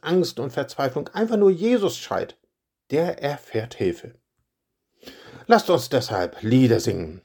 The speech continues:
aus der Reformationszeit und Lieder aus der heutigen Zeit,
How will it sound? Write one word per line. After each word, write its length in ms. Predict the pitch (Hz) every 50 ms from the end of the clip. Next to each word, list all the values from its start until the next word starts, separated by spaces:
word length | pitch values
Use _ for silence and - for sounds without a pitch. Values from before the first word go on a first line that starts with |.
| _ _ _ -
aus 300 | - 165 185 185 170 -
der 180 | - 170 156 135
Reformationszeit 1000 | 143 131 - 131 123 113 120 - - 95 90 87 - - - 110 - - - -
und 260 | - 175 196 196 135
Lieder 320 | 160 170 190 185 - 165 -
aus 140 | 156 -
der 160 | - 147 123 -
heutigen 320 | 156 131 127 120 101 92
Zeit, 360 | - - 85 - - - -